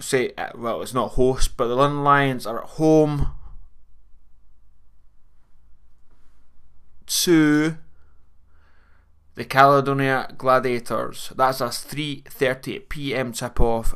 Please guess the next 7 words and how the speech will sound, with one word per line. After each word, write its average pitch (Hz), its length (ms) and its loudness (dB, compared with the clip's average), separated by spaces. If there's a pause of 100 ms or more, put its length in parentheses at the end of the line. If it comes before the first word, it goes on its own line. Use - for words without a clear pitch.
London 139 360 2
Lions 120 580 -2 (320)
take 143 300 -4
on 123 400 2 (420)
the 139 80 -12
Caledonia 131 720 2
Gladiators, 117 960 0